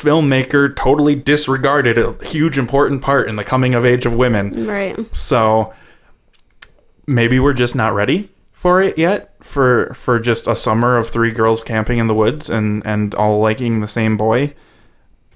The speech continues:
Speaker 1: Um,
Speaker 2: Maybe.
Speaker 1: I don't know. Like, but I was thinking about it while I was watching the, the movie, even. Like, I'd kinda like to see something like this with girls, because I've s-,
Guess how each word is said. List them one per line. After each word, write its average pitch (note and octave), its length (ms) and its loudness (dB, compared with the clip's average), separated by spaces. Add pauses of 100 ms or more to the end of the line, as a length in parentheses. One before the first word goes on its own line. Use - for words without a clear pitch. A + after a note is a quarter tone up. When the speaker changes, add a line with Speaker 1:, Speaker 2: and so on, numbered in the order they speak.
(340)
Speaker 1:
Um, G#2 480 0 (440)
Speaker 2:
Maybe. A3 440 -2
Speaker 1:
I B2 140 -2
don't C3+ 160 0
know. G#2+ 240 0
Like, B2 400 -2
but D3 180 0
I F3+ 60 4
was F#3 180 0
thinking F3+ 240 -2
about C#3 140 0
it - 80 -2
while B2+ 180 2
I D3 80 2
was C#3 120 0
watching C3+ 400 -2
the, A2+ 120 -4
the A#2+ 240 -4
movie, F3+ 480 -2 (220)
even. G#2+ 320 -2
Like, G#2+ 460 -6 (800)
I'd B2 160 -2
kinda G3 240 -4
like F#3+ 180 0
to E3 80 -2
see F#3+ 240 -4
something B2 460 -4
like A#2 240 -4
this A2+ 440 -2
with B2 380 -4
girls, B2+ 540 0
because B2+ 540 -2
I've B2 240 0
s-, - 220 -12